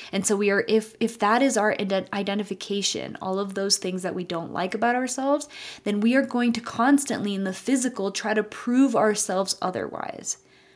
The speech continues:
right? We're gonna try to prove ourselves worthy. We're gonna try to prove that we are,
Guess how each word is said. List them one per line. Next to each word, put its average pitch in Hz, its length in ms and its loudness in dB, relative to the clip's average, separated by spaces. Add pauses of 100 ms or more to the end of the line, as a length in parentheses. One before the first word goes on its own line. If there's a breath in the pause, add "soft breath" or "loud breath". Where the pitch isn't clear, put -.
(640 soft breath)
right? 202 280 4
We're 226 100 -2
gonna 226 160 4
try 220 160 0
to 208 80 0
prove 247 360 0
ourselves 226 480 4
worthy. 185 440 0
We're 190 100 0
gonna 196 140 0
try 202 200 -2
to 202 80 0
prove 226 340 0
that 220 160 2
we 208 140 -2
are, 214 420 6